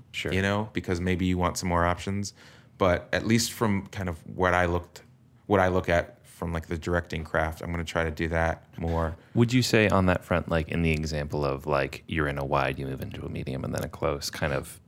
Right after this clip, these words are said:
Speaker 1: in the same take, did you, would you prefer to change the times in which, or change the cues for the camera so that, like, you have a longer wide and then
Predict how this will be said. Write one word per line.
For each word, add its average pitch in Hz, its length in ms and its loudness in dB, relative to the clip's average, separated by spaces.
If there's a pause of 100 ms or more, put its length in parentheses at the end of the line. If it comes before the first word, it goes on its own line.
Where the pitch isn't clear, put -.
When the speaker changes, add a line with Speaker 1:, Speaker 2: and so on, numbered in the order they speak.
(240)
Speaker 1:
in 82 180 2
the 76 100 0
same 71 320 -4
take, - 440 -4 (160)
did 90 200 0
you, 80 340 2 (180)
would 87 260 -2
you 80 100 0
prefer 82 460 -2
to 76 560 -4 (680)
change 85 500 2
the 85 100 0
times 82 420 0
in 78 120 2
which, 76 460 0
or 80 160 6
change 92 380 2
the - 100 -2
cues 82 440 2
for 82 120 0
the 82 80 2
camera 85 460 0
so - 180 -4
that, 78 220 -2
like, 76 260 0
you 78 260 0 (140)
have 80 240 0
a 82 60 2
longer 85 500 4
wide 82 420 4
and 80 160 2
then 80 320 0